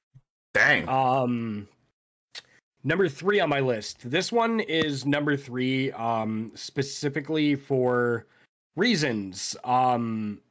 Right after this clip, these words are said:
Speaker 2: it is Splatterhouse from, uh, two thousand and ten.
Speaker 1: Okay.
Speaker 2: Um, the reason why this one is specifically on my list is because of the two main voice actors in the game. You got Josh Keaton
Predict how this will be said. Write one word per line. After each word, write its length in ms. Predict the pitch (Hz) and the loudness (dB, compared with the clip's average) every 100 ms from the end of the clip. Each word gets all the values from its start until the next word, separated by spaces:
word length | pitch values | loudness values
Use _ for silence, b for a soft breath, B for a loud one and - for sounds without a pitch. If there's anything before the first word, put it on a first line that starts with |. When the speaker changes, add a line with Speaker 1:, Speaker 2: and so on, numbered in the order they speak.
| _ | _
Speaker 2:
it 160 | 139 143 | 0 0
is 440 | 135 135 131 127 123 | 2 2 2 0 -2
Splatterhouse 1000 | - - 156 151 139 120 104 92 - - | -6 -4 -2 0 0 0 -2 -4 -10 -6
from, 400 | 127 120 113 113 | -2 -2 -2 -2
uh, 240 | 110 110 - | -2 -2 -4
two 200 | - 139 | -4 -2
thousand 380 | 139 123 120 | 0 0 -2
and 120 | 117 107 | -4 -6
ten. 240 | - 95 - _ _ - | -8 -10 -14 _ _ 0
Speaker 1:
Okay. 300 | 98 101 113 _ _ - | 2 2 0 _ _ -2
Speaker 2:
Um, 480 | 131 123 113 110 107 | 2 2 0 -4 -6
the 120 | 127 | -4
reason 380 | 139 208 208 196 | 0 0 2 2
why 240 | 156 156 151 | 2 2 2
this 260 | 139 139 | 0 0
one 160 | 156 147 | 0 0
is 100 | 139 | -2
specifically 540 | - - 139 135 139 | -8 -6 -6 -2 -2
on 160 | 135 127 | 0 0
my 120 | 120 | 0
list 440 | 104 110 127 - - | -2 -2 -4 -8 -10
is 600 | 127 123 117 110 107 - b b _ _ _ _ _ 135 | -4 0 0 -2 -6 -8 b b _ _ _ _ _ -4
because 360 | 151 147 151 | -2 0 0
of 100 | 165 | 0
the 80 | 151 | -2
two 260 | 143 - 143 | -2 0 2
main 260 | 131 127 | 2 0
voice 280 | 113 113 107 | 0 -2 -4
actors 340 | 110 104 104 104 | -6 -6 -10 -10
in 60 | |
the 80 | 101 | -10
game. 280 | 95 92 87 | -10 -12 -10
You 80 | 107 | -6
got 200 | 113 104 | -6 -4
Josh 360 | 123 127 139 | 0 0 0
Keaton 540 | - 123 131 135 175 | -4 -6 -4 -2 -2